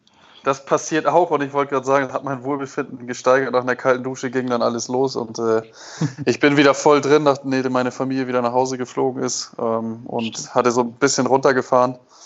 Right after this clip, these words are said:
Speaker 1: weil ich sie
Speaker 2: Mhm.
Speaker 1: ja nicht so oft sehe im Jahr. Und, äh, jetzt geht's wieder seit, seit Mittwoch total, nee, seit Dienstag, Entschuldigung, komplett wieder, äh, hundert Prozent oder sogar mehr, ne?
Speaker 2: Ja.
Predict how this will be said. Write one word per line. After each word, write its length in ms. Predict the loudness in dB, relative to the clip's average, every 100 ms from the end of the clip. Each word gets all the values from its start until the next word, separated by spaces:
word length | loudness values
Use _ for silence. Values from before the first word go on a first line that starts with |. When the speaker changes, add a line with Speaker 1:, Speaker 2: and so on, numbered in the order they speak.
| -20 -20 -20 _
Speaker 1:
weil 140 | 0
ich 60 | 0
sie 100 | 2
Speaker 2:
Mhm. 40 |
Speaker 1:
ja 80 | 2
nicht 140 | 0 -2
so 100 | -4
oft 160 | -4
sehe 220 | -2 0 0
im 80 |
Jahr. 400 | 4 4 4 0
Und, 320 | -8 -6 -6 -6
äh, 80 |
jetzt 240 | -4 -4 -6
geht's 240 | -8 -8
wieder 200 | -2 -2
seit, 280 | 2 2 0
seit 520 | -4 -12 -4 -2 0
Mittwoch 320 | -2 0 0 0
total, 560 | -6 -6 0 0 0 -6 _
nee, 100 | 0 4
seit 240 | 2 2
Dienstag, 280 | -2 -2 -4
Entschuldigung, 340 | -2 -4 -6 -12 -20 -20 -16 -2
komplett 420 | -2 2 0 2
wieder, 420 | 2 4 4 0 -8 -2
äh, 160 | -2
hundert 260 | 0 0 0
Prozent 560 | -2 0 0 0 -8 -2
oder 240 | 0 0
sogar 220 | 0 -2
mehr, 300 | -2 -6 -8 -10
ne? 180 | -10 -10 _
Speaker 2:
Ja. 200 | -10 -8